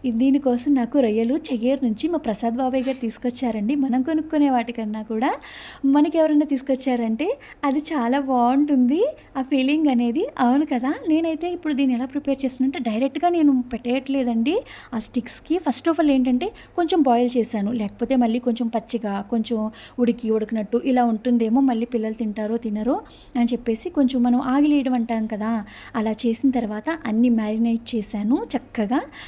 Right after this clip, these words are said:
మ్యారినేట్ చేసి మీరు చూస్తున్నారు కదా వీడియోలో, వాటన్నింటినీ మ్యారినేట్ చేసి ఈ స్టిక్స్‌కి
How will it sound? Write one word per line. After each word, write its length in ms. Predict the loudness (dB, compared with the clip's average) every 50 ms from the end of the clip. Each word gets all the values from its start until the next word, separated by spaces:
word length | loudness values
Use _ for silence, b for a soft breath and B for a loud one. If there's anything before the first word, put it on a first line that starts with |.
| B B 0
మ్యారినేట్ 480 | 0 2 2 0 0 0 -2 -2 -4 -4
చేసి 240 | -4 -4 -4 -2 -2
మీరు 140 | -2 0 0 0
చూస్తున్నారు 360 | 0 0 2 2 2 2 0
కదా 200 | -2 -2 -4 -2
వీడియోలో, 480 | -2 -2 -2 -2 0 0 2 0 0 0 0
వాటన్నింటినీ 600 | 0 0 2 0 0 -2 0 0 0 0 0 0 0
మ్యారినేట్ 520 | 0 0 -2 -4 -4 -4 -4 -6 -6 -6 -4
చేసి 300 | -4 -4 -2 0 0 0 0 B B B B B B -2
ఈ 80 | -2
స్టిక్స్‌కి 640 | -2 -2 -2 -4 -4 -4 -4 -8 -16 -8 -4 -2 0